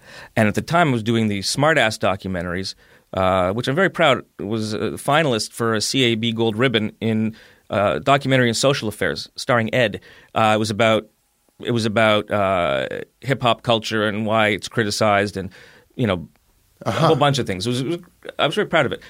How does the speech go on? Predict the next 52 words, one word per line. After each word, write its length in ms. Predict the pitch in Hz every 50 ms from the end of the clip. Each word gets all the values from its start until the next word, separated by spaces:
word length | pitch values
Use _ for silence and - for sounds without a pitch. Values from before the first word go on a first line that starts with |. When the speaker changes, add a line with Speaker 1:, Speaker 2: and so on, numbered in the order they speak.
| - -
Speaker 1:
Anyways, 360 | - 165 160 143 131 127 131 - - _
Speaker 2:
Are 80 | - 143
you 140 | 143 143 139
a, 100 | 131 131
are 100 | 120 127
you 140 | 131 131 127
a 40 | 120
hip 120 | 131 139
hop 220 | 147 165 170 165 170
head? 200 | 185 185 196 202
Are 80 | 151
you 140 | 123 117 107
a 40 | 107
fan? 340 | - 120 120 135 156 190 196 - -
Speaker 1:
No, 120 | - -
not 160 | 85 80 82 58
really. 240 | 69 65 82 110 - _ _ _
Speaker 2:
Okay. 240 | - _ _ - - - - _ _ 117
Speaker 1:
Um, 540 | 113 113 117 117 117 113 113 113 107 110 110
but 140 | 107 135 147
I'm 140 | - 143 139
not 120 | 139 135 127
a 40 |
fan 160 | 123 - 123 113
of 60 | 110
any, 100 | 113 113 -
like, 140 | 110 117 110 _ _ _ _ _ _ _ _ _ _ _ _ _ _ _ _ _ _ _ _
I 260 | - 131 135 139 135 127
went 180 | 123 131 127 123
into 280 | 127 120 - 120 117
Much 220 | 107 107 107 101 -
Music 300 | 107 104 98 107 - -
not 200 | 101 113 107 104
giving 240 | - 113 104 98 95
a 40 |
shit 200 | 98 - - 104 90
about 220 | 90 90 85 -
music. 380 | 85 95 95 92 80 - - - _
Speaker 2:
Right. 280 | 120 117 104 85 - - - _ - - - _ -
Speaker 1:
Be-, 140 | - 120 123
being 320 | 107 117 113 110 107 107 107
barely 360 | 101 131 135 139 143 139 127
aware 320 | 120 117 113 117 110 110 104
of 80 | 101
who 120 | 104 113 107
was 180 | 104 104 95
involved. 460 | 98 95 90 98 92 78 71 98 104 - - - - _
And 120 | - 117
that 160 | 120 117 120 -
was 120 | 117 107
important 440 | 110 107 107 - 202 175 - 127 117
because 360 | - 127 123 - 120 117 107